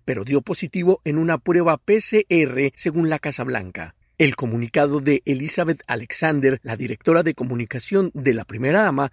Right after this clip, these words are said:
dijo: "La primera dama recibió dos vacunas, dos refuerzos y solo experimenta síntomas leves. Se le recetó un tratamiento con Paxlovid y siguiendo las recomendaciones de los Centros para el Control y Prevención de Enfermedades, los C D C, se aislará de los demás durante al menos cinco días".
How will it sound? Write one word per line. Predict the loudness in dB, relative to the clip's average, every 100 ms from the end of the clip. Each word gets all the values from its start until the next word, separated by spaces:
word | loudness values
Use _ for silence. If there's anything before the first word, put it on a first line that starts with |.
| -2
dijo: | -2 -2 -8 -20 _ -2
"La | -2
primera | 0 0 0 2
dama | 2 2
recibió | 0 -4 -2 2 4
dos | 2 -2 -4
vacunas, | -6 -2 0 0 -4 -10
dos | -12 -10
refuerzos | -2 4 4 4 -4 -4
y | -4
solo | 0 0
experimenta | -2 -6 -4 0 0 0
síntomas | -4 -2 0 2 0 -2
leves. | -2 -2 -4 -10 -14
Se | -4 0
le | 2 0
recetó | -4 -8 -2 2
un | 2
tratamiento | 0 -2 0 0 0 -2
con | -2 -4 -2
Paxlovid | -2 -2 -2 0 0 0 0
y | -2
siguiendo | -2 -2 2 2 2
las | 0
recomendaciones | -2 -2 -2 0 0 0 -2
de | -2
los | -4
Centros | -2 0 0 -4
para | -4 -6
el | -4
Control | 0 2 0
y |
Prevención | 0 -2 -2 0 2 2
de | 0
Enfermedades, | -6 -8 -6 0 2 2 -2 -6
los | -14 -14 -6
C | -2 0
D | 0
C, | 2 2 2
se | -4 -6
aislará | -4 -4 -2 2
de | 2 2
los | 0
demás | 0 0 0 -2
durante | 0 2 2 0
al | 0
menos | 2 0 -2 -4
cinco | -4 0 0
días". | 0 -4 -10 -12 -16